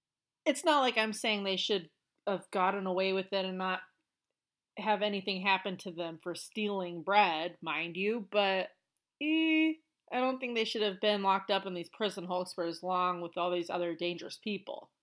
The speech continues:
Just saying. You know, they, they were locked up with murderers and other people with serious offenses. Now,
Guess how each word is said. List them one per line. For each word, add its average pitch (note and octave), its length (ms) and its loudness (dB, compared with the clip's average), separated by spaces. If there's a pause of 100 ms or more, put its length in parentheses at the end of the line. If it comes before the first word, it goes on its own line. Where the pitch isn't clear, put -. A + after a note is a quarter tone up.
(1120)
Just G3 280 0
saying. - 400 -6 (440)
You B3 140 4
know, A#3 220 6
they, B3 160 2
they A#3+ 160 8
were A#3+ 180 6
locked C4 400 0
up C#4 340 6
with G#3+ 200 2 (340)
murderers G3+ 840 0
and G3 460 -2 (120)
other A#3+ 280 0
people F3 480 -2
with F3+ 160 -4
serious G#3+ 640 0
offenses. - 720 -4 (1120)
Now, B3+ 460 6